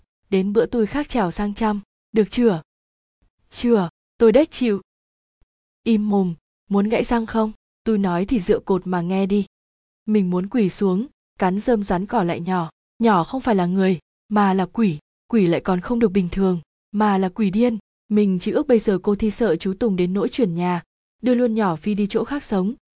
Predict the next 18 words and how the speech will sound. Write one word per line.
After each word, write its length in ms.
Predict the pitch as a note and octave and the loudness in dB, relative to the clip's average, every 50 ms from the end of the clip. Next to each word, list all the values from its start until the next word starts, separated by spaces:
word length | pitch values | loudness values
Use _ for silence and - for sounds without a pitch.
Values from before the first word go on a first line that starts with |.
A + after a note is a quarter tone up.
| _ - | _ -4
trả 160 | - A#3+ F3+ | -2 -2 0
lại 180 | E3+ E3+ B2+ | -2 -2 -4
cuộc 180 | - - F3+ E3+ | -4 -6 -6 -6
sống 200 | - F3+ F3 F#3 | -4 -6 -6 -4
yên 180 | - A#3 G#3+ G3 | -2 -2 -2 -2
ổn 200 | G3 G3+ F3 D#3 | -4 -4 -6 -4
cho 160 | - G3+ G3 | -4 -4 -2
mình. 220 | F#3+ F#3+ F#3 E3+ - _ _ _ _ _ | -2 -2 -2 -4 -6 _ _ _ _ _
Chứ 140 | - - G#3+ | -4 -2 -2
nhỏ 240 | G3+ A#3 B3+ A3+ A3+ - | 0 0 0 0 0 0
cứ 100 | - F#3 | -2 0
quậy 200 | F#3 - G#3 E3+ | 2 2 2 2
thế 160 | - F#3 F3 | 0 -2 -2
này 260 | F3+ A3 A3 F#3+ F3 | -2 0 0 0 0
mình 200 | E3+ F3 F3 E3 | 0 -2 -2 -4
phát 160 | D#3 - C4 C4 | -4 -6 -2 0
điên 220 | B3 A3 F#3 F3+ | 2 2 2 2
mất. 140 | G3+ B3 | 0 -2